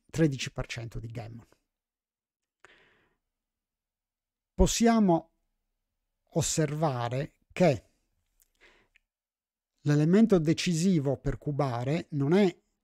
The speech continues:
tanto il vantaggio in corsa, ma è proprio il fatto che abbiamo la possibilità di colpire la pedina avversaria. Infatti andiamo a vedere se cambiamo un po' la situazione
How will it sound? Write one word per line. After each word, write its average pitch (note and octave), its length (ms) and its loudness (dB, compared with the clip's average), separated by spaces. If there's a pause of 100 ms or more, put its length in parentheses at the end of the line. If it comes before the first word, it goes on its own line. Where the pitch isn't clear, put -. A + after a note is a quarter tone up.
(420)
tanto D3 380 0
il B2 80 -2
vantaggio B2+ 500 -4
in C3 100 -4
corsa, A#2+ 460 -8
ma C#3 120 -2
è G3 60 -2
proprio F#3 580 0
il E3 140 -6
fatto D3 680 -6 (1600)
che E3+ 120 0
abbiamo D#3 420 2
la C#3+ 120 2
possibilità E3 600 0
di C3 160 -6
colpire B2+ 640 0
la D3+ 140 -4
pedina A#2+ 400 -2
avversaria. A#2 600 -14 (840)
Infatti - 380 -10
andiamo D#3 520 0
a D3 80 -6
vedere C3 600 0 (920)
se - 420 -4 (580)
cambiamo C#3 720 0
un C#3 140 -6
po' D#3+ 180 0
la C#3 120 0
situazione C3+ 920 -2